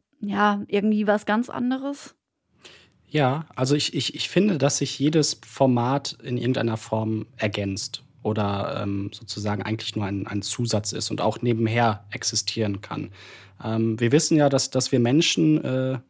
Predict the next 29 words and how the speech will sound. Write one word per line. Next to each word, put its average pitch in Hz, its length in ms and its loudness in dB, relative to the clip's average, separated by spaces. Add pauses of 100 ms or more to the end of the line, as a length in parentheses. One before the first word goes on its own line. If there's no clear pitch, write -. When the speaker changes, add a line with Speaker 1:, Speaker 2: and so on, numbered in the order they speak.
(140)
Speaker 2:
ja, 131 160 0
über 123 200 0
verschiedene 143 480 2
Sinne 127 440 2
am 107 160 -2
liebsten, 107 560 -6
ähm, 110 460 -8
konsumieren. 120 800 2 (400)
Und, 110 320 -2
ähm, 113 160 -2
es 113 100 -2
gibt 151 160 2
natürlich 160 320 2
dann 156 140 4
auch 143 260 -2
wirklich 151 280 0
die 151 100 0
Zielgruppe, 139 460 0
die 135 100 -2
sagt, 143 260 0
„Hey, 180 140 2
ich 139 140 -2
möchte 127 240 -4
vielleicht 131 260 -6
einen 131 100 0
Podcast 143 520 -4
irgendwie 135 260 -2
nebenbei 147 500 4
hören“, 101 280 -4